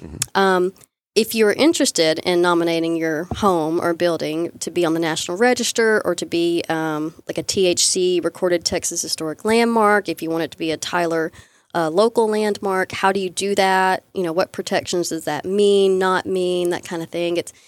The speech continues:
Speaker 2: historic preservation is a very niche field.
Speaker 1: Mm-hmm.
Speaker 2: And if you're, if you're not involved in it, it can be kind of confusing. And I, I wanna kinda give some clarity to it and, um, help people better understand it and hopefully support it and buy into it, 'cause it's,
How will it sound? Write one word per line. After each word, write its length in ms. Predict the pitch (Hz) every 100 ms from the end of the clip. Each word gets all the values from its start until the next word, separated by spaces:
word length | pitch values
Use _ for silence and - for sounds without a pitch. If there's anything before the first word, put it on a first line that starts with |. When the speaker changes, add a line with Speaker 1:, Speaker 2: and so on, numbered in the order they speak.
| - _
Speaker 2:
historic 260 | - 294 311
preservation 400 | 277 226 208 202
is 40 | 180
a 60 |
very 120 | 175
niche 360 | 165 175 190 -
field. 420 | - 180 185 233 - -
Speaker 1:
Mm-hmm. 220 | 90 87 123 202
Speaker 2:
And 260 | 196 190
if 220 | 180 185
you're, 200 | 190 185 - _
if 120 | - 196
you're 80 |
not 140 | 220 294
involved 420 | 277 254 254 226
in 140 | 185
it, 80 | 180
it 140 | - 190
can 100 | 202
be 140 | 247
kind 200 | 240 254
of 60 | 240
confusing. 720 | 196 208 202 247 277 320 - -
And 160 | 196
I, 160 | 185 185
I 140 | 185
wanna 260 | 185 202 196
kinda 360 | 190 214 185 175
give 280 | 196 190
some 240 | 185 180 170
clarity 720 | - 233 202 175 165 156 165 - -
to 220 | - 175
it 180 | 151 160
and, 380 | - 170 165 165
um, 400 | 160 156 156 175 _ _ _ -
help 140 | - -
people 160 | 214
better 200 | 220 226
understand 380 | 240 233 269 311
it 160 | 214 - -
and 80 |
hopefully 280 | 196 208 233
support 340 | 240 - 285 233
it 220 | 156 -
and 520 | - 180 180 180 185 - - _
buy 220 | 220 208
into 340 | 196 185 180 143
it, 200 | - - - -
'cause 180 | 185 185
it's, 440 | 185 180 - -